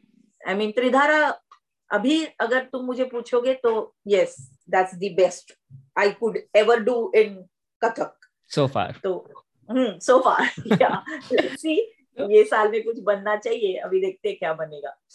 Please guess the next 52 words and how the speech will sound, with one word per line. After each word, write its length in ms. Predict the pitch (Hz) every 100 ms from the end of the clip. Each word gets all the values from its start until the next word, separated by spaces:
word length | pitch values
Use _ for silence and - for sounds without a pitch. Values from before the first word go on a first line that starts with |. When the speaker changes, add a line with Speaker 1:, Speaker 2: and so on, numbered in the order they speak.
| -
Speaker 2:
तो 60 |
तय 400 | 233 262 294 202 -
एक 160 | 233 -
चीज 140 | 302
पूछना 240 | 294 240 220
था 80 |
डांस 260 | 190 151 160
forms 200 | 208 196
के 80 | 190
बारे 160 | 139
में। 140 | 127 170
जैसे 360 | 170 220 - - _ _ _ - - -
अगर 220 | 160 202
किसी 240 | 202 220
को 80 | 226
multiple 420 | 185 135 165 196
dance 240 | 170 139 139
फॉर्म 160 | 165
सीखना 280 | 147 117 123
है, 60 | 131
मुझे 140 | 156
आपका 280 | 160 139 190
तो 80 | 202
समझ 140 | 196
में 60 | 196
आया 80 |
कि 100 | 196
आपने 220 | 196 185 196
बहुत 440 | 156 151 175 175
साल 200 | 202 180
कथक 320 | 170 143 165 -
किया, 160 | 175
एक 80 | 160 160
foundation 480 | 147 143 147 165
बनाया, 280 | 160 151 151
then 180 | 143 139
you 140 | 151
looked 400 | 160 - 135 135
at 160 | 151 127
other 140 | 131
dance 240 | 123 120 -
forms। 200 | 117 120
कि 100 | -
अगर, 240 | 151 180 - - - _
पर 80 | 190
अगर 200 | 175 180
कोई 140 | - 262
multiple 500 | 185 143 147 185 214
dance 280 | 165 151
form 160 | 185 180
सीखता 420 | 180 127 - 151
है, 320 | 147 110 123